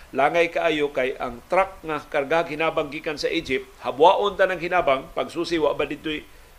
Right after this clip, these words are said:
malditom sa kining Hamas, wa ba dito'y gipayuhot nga mga eksplosibo o ubang mga gamit pang sabotahe sa Israel,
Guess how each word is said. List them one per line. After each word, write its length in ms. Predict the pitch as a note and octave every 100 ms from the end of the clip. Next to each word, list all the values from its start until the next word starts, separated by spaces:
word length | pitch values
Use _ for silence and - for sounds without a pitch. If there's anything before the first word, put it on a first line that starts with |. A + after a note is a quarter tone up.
| - -
malditom 560 | G#2+ G#2+ A2 D3 - E3
sa 80 | D3+
kining 240 | D#3+ D#3
Hamas, 320 | E3 D#3 D3
wa 160 | - A2+
ba 80 | C#3+
dito'y 320 | C#3+ - C#3
gipayuhot 560 | C3+ D3 D3+ C#3+ E3+
nga 80 | C#3+
mga 240 | C#3+ C#3+ C#3
eksplosibo 720 | C3+ - C#3 G3+ F3+ E3 -
o 300 | - - -
ubang 320 | C3 C#3+ D#3
mga 480 | D3+ D3 C#3+ C3 A#2 - - - -
gamit 400 | - C3 C#3+ E3
pang 160 | D3+ C3+
sabotahe 480 | C#3+ B2+ C#3 D3+ C#3+
sa 160 | D3+
Israel, 480 | C3+ C#3 F#3+ D3+ D#3+